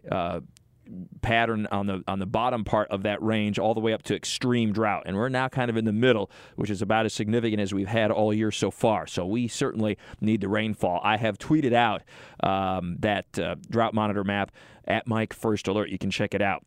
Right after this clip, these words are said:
And, uh, so if you have plans today or through the weekend, of course, obviously we are limited in exactly what we can do and where we can go. But if you wanna walk the dog, a jog, a bike ride, you got yard work to do, I gotta mow the lawn, for example,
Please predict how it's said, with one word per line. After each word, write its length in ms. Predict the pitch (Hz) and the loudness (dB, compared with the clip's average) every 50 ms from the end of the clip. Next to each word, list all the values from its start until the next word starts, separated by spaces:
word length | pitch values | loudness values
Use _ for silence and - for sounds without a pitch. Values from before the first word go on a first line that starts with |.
| _ - - | _ -2 0
And, 320 | 127 127 123 120 120 110 | 2 2 4 2 4 2
uh, 80 | 120 120 | 2 4
so 140 | - 143 127 | 4 2 2
if 100 | - 131 | 4 2
you 80 | 127 | 4
have 180 | 135 160 156 127 | 4 4 4 4
plans 380 | - 156 156 151 151 151 139 | 2 0 0 2 0 -2 -2
today 340 | - - 120 135 131 135 135 | -2 0 2 2 4 4 2
or 80 | 123 123 | 0 0
through 220 | - - 147 165 | 0 2 2 4
the 100 | 165 165 | 4 4
weekend, 400 | 139 135 135 123 - 139 131 127 | 4 2 2 2 0 -2 0 0
of 80 | 117 - | 0 2
course, 180 | - 127 113 - - | 2 0 0 2 0
obviously 460 | 117 123 131 123 127 120 - 139 123 | 0 0 2 0 0 -2 0 0 2
we 100 | 117 113 | 2 2
are 140 | 107 104 101 | 2 2 2
limited 400 | 110 120 135 135 131 131 131 127 | 2 2 2 2 2 0 0 0
in 100 | 110 107 | -2 -4
exactly 380 | 95 95 123 120 120 - 120 | -2 0 0 0 0 0 0
what 200 | 110 113 123 - | 0 2 2 0
we 80 | 127 120 | 0 0
can 160 | - 120 110 | -2 -2 -2
do 220 | 107 123 127 131 | 0 0 0 0
and 100 | 123 110 | 0 0
where 200 | 104 110 117 127 | 0 0 2 2
we 100 | 120 117 | 2 0
can 240 | - - 107 104 95 | 0 0 -2 -2 2
go. 380 | 98 123 117 107 104 101 104 104 | 6 6 6 8 6 2 0 0
But 160 | 107 107 104 | 0 0 -2
if 340 | - - - - - - - | -2 -6 -14 -16 -16 -12 -6
you 100 | - 107 | -4 -2
wanna 120 | 110 113 113 | -2 -2 0
walk 300 | 107 117 123 135 - - | 2 2 2 2 2 0
the 100 | 135 123 | -2 2
dog, 540 | - 139 131 131 131 131 131 131 127 113 | 6 6 8 8 8 6 6 4 2 0
a 80 | 120 90 | -2 -6
jog, 720 | 92 92 104 131 131 131 131 131 131 127 127 127 123 113 | -4 0 2 4 6 6 6 6 4 4 4 2 2 0
a 60 | 101 95 | -2 -6
bike 440 | 90 98 131 135 139 139 139 - | -2 2 4 4 4 4 2 0
ride, 560 | - 135 131 127 127 127 127 127 127 127 120 107 | 0 0 2 4 4 4 4 4 2 2 0 -2
you 60 | 95 | -2
got 340 | 104 101 95 90 98 104 104 | -2 -4 -2 -4 -4 -2 0
yard 380 | 101 113 120 131 139 139 127 | 2 4 4 4 4 4 2
work 260 | 127 127 131 120 - | 2 0 0 0 0
to 120 | - 123 117 | -2 -2 -2
do, 320 | 107 117 123 123 123 120 113 | 2 2 4 4 4 4 2
I 80 | 113 | 2
gotta 120 | 113 113 113 | 0 0 0
mow 140 | 113 113 | 0 0
the 60 | 110 104 | 0 -2
lawn, 400 | 95 101 110 120 123 123 123 117 | -2 0 0 0 0 0 -2 -2
for 100 | 123 120 | -4 -4
example, 540 | 117 107 113 117 120 120 113 120 120 - | -2 -2 -2 0 0 0 0 0 -2 -2